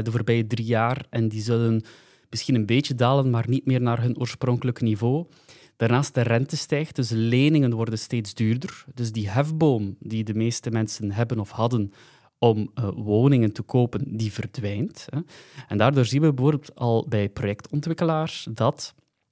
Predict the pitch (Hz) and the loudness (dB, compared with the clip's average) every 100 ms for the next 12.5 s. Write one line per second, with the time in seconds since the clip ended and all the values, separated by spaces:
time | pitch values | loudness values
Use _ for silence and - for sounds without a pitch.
0 | 117 120 107 101 101 98 98 98 104 107 | -10 -2 0 2 0 -2 -4 -4 -6 -8
1 | - - - - 127 123 110 113 123 110 | -10 -14 -14 -12 -10 -2 0 0 0 0
2 | - 113 107 110 127 123 107 110 98 - | 2 2 2 2 2 2 0 -2 -4 0
3 | 123 117 117 107 107 120 120 113 - 113 | 0 0 2 2 4 4 4 2 0 0
4 | 107 101 - - - 104 101 101 147 - | 2 0 -4 -14 -6 -2 0 0 -4 -4
5 | 151 147 156 214 101 - - - - _ | -6 -6 -8 -10 -12 -16 -20 -20 -20 _
6 | _ - 107 104 117 117 107 110 120 117 | _ -2 0 2 4 4 2 2 2 2
7 | - 180 117 123 143 196 - 120 139 147 | 0 0 2 0 -2 -4 -2 4 4 4
8 | 147 160 147 151 147 156 170 147 120 110 | 2 2 2 0 0 -2 -2 0 2 2
9 | 107 147 160 - 131 113 131 139 - - | 2 0 0 0 -2 0 2 2 2 -6
10 | - 120 123 147 160 120 101 98 - _ | -6 -2 4 4 4 2 0 -4 -16 _
11 | _ - 120 143 131 123 - 110 107 107 | _ -2 2 4 4 2 -2 -2 2 2
12 | 107 120 113 165 233 | 4 2 2 -2 -6